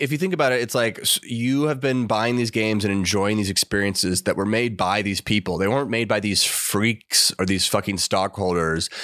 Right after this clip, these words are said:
They were made by these people that have been hurt, and they, you,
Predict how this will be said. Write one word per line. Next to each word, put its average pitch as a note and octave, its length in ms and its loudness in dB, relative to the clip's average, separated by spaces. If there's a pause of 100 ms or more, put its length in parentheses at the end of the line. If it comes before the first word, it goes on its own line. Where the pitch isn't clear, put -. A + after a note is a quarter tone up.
(160)
They G2+ 100 -2
were A2 140 0
made A2 320 0
by G#2+ 360 0
these F#2+ 200 -6
people A#2 360 0
that G2 80 2
have F#2 80 0
been F2+ 120 -2
hurt, G2+ 420 -2 (100)
and F2 720 0 (1600)
they, F#2 540 -2 (200)
you, A#2 680 -2